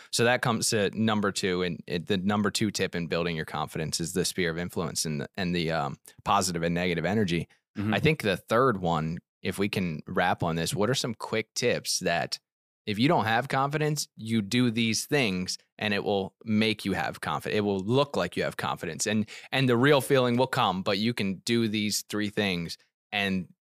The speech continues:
Speaker 1: and you'll, you will build confidence. So the,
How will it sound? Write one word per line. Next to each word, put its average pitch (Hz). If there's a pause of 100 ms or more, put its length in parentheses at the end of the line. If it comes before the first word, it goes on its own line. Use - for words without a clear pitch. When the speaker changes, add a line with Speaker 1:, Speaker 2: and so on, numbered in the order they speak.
(180)
Speaker 1:
and 101
you'll, 101
you 110
will 101
build 101
confidence. - (440)
So 107
the, 95